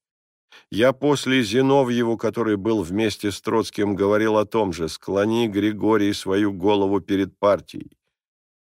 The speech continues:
Я не раз ошибался, я этого не стыжусь, и я ни в какой степени не стыжусь склонить свою голову перед партией.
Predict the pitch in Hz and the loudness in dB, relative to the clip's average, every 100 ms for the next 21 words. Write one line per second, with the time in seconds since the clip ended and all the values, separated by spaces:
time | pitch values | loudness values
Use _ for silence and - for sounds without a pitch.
0 | - 110 131 131 135 131 - 117 131 131 | -6 2 2 4 4 4 0 -4 -2 2
1 | 127 95 - 90 110 110 107 110 107 - | 2 0 -4 -2 -2 -2 -2 -2 -4 -4
2 | 113 131 117 - _ _ _ _ 101 104 | -4 -2 -4 -6 _ _ _ _ -2 2
3 | 117 104 107 101 110 98 127 104 - 110 | 2 2 0 -2 -6 -2 0 0 0 -2
4 | 104 101 104 101 101 - 98 104 123 - | 0 0 0 0 -2 -2 -2 0 0 -2
5 | - 95 104 113 - 98 104 92 101 110 | -2 0 2 0 -2 0 0 0 0 2
6 | 98 101 82 95 87 - 107 82 - 104 | 2 0 -2 -4 -4 2 2 2 -8 -16
7 | - | -18